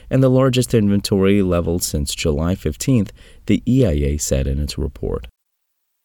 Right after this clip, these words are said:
And finally, some potential strong thunderstorms are expected to roll through parts of eastern Nebraska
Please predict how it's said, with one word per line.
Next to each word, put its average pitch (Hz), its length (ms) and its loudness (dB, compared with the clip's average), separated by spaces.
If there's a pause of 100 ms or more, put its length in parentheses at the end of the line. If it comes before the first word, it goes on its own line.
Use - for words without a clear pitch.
And 127 260 2
finally, 65 540 -2 (320)
some 95 160 2
potential 90 420 0
strong 92 360 -2
thunderstorms 82 680 -2
are 73 120 2
expected 76 520 -2
to 78 120 0
roll 85 260 2
through 90 240 0
parts 85 300 -2
of 73 200 -2
eastern 104 400 0
Nebraska 76 680 -2